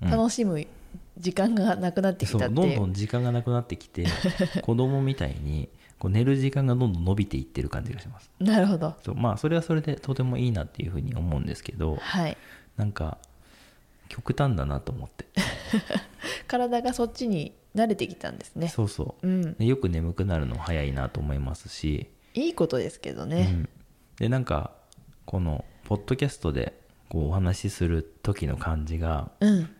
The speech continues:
Speaker 2: 多分、三月までのエピソードよりも、勝手にゆっくり喋ってるような気がするし、
Speaker 1: おうおうおう。
Speaker 2: なんか力が抜けたような感じになってると思うんですよ。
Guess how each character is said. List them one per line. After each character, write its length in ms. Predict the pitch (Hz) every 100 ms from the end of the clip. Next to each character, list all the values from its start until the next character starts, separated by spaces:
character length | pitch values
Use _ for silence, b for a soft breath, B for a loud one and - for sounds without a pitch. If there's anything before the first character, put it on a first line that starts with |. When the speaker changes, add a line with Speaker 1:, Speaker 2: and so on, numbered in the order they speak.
| - -
Speaker 2:
多 120 | 127
分、 420 | 98 85 85 67 - _ -
三 340 | - 143 151 131
月 260 | 101 -
ま 140 | 101 92
で 80 |
の 140 | 82 76
エ 80 | -
ピ 100 | -
ソ 160 | 90
ー 20 |
ド 80 | 76
よ 80 | 69
り 120 | 69
も、 280 | 73 76 76 - - b b b b b b -
勝 180 | - 117
手 220 | - -
に 260 | 127 123 127 - _
ゆ 100 | 107
っ 40 |
く 200 | 107 -
り 60 | 98
喋 240 | - 87
っ 20 | 87
て 240 | - -
る 80 | 90
よ 80 | 82
う 40 |
な 100 | 71
気 140 | -
が 100 | 78
す 120 | - 69
る 120 | 69
し、 340 | - 85 82
Speaker 1:
お 60 | -
う 20 |
お 60 | 180
う 40 | 165 151 160 143 143 147 143
お 40 | 185
う。 40 |
Speaker 2:
な 60 | 110
ん 40 |
か 80 | 104
力 300 | - - 135
が 100 | 113
抜 120 | 87
け 100 | 92
た 100 | 101
よ 140 | 104 98
う 20 |
な 80 | 85
感 180 | 82 80
じ 100 | 73
に 120 | 71
な 80 | 85
っ 40 |
て 120 | -
る 80 | 127
と 80 | -
思 160 | 76
う 40 | 69
ん 40 |
で 80 | -
す 80 |
よ。 100 | -